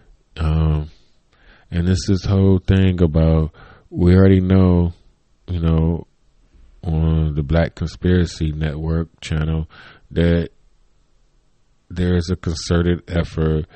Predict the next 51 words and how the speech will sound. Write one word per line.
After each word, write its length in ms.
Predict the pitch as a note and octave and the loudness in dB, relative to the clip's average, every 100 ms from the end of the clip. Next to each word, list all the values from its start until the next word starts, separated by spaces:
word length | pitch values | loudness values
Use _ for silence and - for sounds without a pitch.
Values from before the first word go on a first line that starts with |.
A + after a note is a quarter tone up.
| - _ _ - | -20 _ _ -6
to 120 | F#2 | -2
destroy 580 | E2+ E2+ - E2 E2+ E2+ | 0 -2 -2 0 2 2
the 100 | E2 | 0
black 400 | D#2+ F2+ F2 - | -2 -2 -2 -4
man, 320 | D#2+ D#2 C#2+ - - - | -4 -4 -4 -8 -18 -18
or 480 | - F2+ F#2 F#2 F2+ - _ | -2 2 4 4 2 -2 _
actually, 640 | G2 G2 - F#2+ F#2 F2+ E2 - _ - | -8 -6 -4 0 2 0 -4 -12 _ -8
you 140 | G#2 | -2
know, 200 | G#2 G2+ | 2 2
to, 200 | F#2 G2+ F2+ | 0 -2 -2
to 120 | - G2+ | -2 -2
finish 460 | - C3 B2 - | 0 0 0 0
us 200 | G#2+ - | 0 2
off, 360 | G#2+ F#2+ D#2 - | 2 2 0 -6
you 80 | F2+ | -4
know 80 | |
what 100 | F#2 | -2
I 20 | G2 | -2
mean? 220 | G#2 G#2 | 0 -2
<laughs> 60 | G2 | -2
Because 260 | - B2 | 0 0
they 180 | G#2 G2 | 0 -2
already, 600 | A2 A2 A2 G#2+ G2 F2+ - - - - | 2 4 6 4 2 -2 -6 -20 -20 -10
you 120 | G2+ | -4
know, 140 | G2+ G2+ | -2 -2
like, 260 | G2 F#2+ F2+ | 0 -2 -2
they 140 | G#2 | -2
already, 600 | A2 B2 A#2 A2 F#2+ F2+ - _ _ | 2 4 4 4 2 0 -8 _ _
you 120 | G2+ | -6
know, 160 | F#2 F2+ | -2 -2
they 180 | F#2 F#2 | -2 0
already 320 | B2+ C3 G#2 | 0 2 0
chopped 360 | - G2 - F2+ | 0 -2 -2 -2
us 120 | E2 | -2
down 260 | F2 F2 | -2 -2
a 60 | E2 | -2
lot, 380 | E2 E2 D2 - _ | -2 -2 -4 -8 _
you 120 | D#2+ | -8
know, 60 | |
like, 300 | D#2 D#2 - | -6 -8 -8
you 80 | G2 | -6
know, 180 | F#2 F2 - - - | -4 -4 -6 -16 -10
like, 180 | E2+ F#2+ | -4 0
this 140 | A#2 | 0
is 60 | B2 | 2
why 220 | A2 G#2 | 2 4
we 140 | G2+ G2 | 4 4
don't, 340 | G2 G2 F#2+ | 4 0 0
like, 240 | G2+ F2+ | -2 -2
you 60 | G2 | -2
don't, 400 | F#2+ G2 F#2+ F2+ | -2 0 0 -4